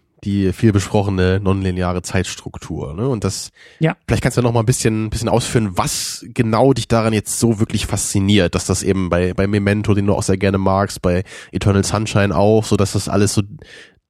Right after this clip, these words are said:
Speaker 1: das sind jetzt wirklich drei deiner absoluten Lieblingsfilme, glaub ich, ne? Und dass, dass das
Speaker 2: Ja.
Speaker 1: alles da eben ein sehr starkes Element ist. Also was, was genau beeindruckt dich daran so sehr?
Speaker 2: Das, das hat sich irgendwie auch so ergeben bei meinen Lieblingsfilmen, dass ich halt irgendwann gemerkt hab, so, das scheint sozusagen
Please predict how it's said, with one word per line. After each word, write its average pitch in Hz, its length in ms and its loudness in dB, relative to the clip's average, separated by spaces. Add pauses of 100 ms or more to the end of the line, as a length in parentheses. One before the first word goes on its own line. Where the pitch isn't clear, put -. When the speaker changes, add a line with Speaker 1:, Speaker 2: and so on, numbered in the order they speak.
(100)
Speaker 1:
das - 100 -6
sind 107 80 -2
jetzt 98 160 0
wirklich 98 240 -4
drei 95 160 0
deiner 92 180 0
absoluten 95 300 -2
Lieblingsfilme, 117 480 0
glaub 117 200 2
ich, 123 140 -2
ne? 110 140 0
Und 110 120 0
dass, - 220 -6
dass 104 140 -6
das 156 160 0
Speaker 2:
Ja. - 40 -8
Speaker 1:
alles 104 220 2
da 107 220 0
eben 101 160 0
ein 98 80 -2
sehr 98 160 0
starkes 95 400 -2
Element 92 340 -2
ist. - 100 -6
Also 92 200 0
was, - 240 -2
was 123 160 0
genau 110 280 2
beeindruckt 101 480 -2
dich 95 120 -10
daran 80 280 -4
so 82 120 -4
sehr? 87 140 2
Speaker 2:
Das, 143 160 0 (300)
das 196 440 -6
hat 196 180 -2
sich 247 240 0
irgendwie 220 260 6
auch 196 140 2
so - 160 -2
ergeben 170 760 2
bei 147 140 2
meinen 147 240 2
Lieblingsfilmen, 147 560 -2
dass 147 160 -2
ich 156 140 -4
halt 160 120 0
irgendwann 190 400 2
gemerkt 175 440 2
hab, 190 180 0
so, 175 260 2
das - 220 -6
scheint 208 360 4
sozusagen 185 760 0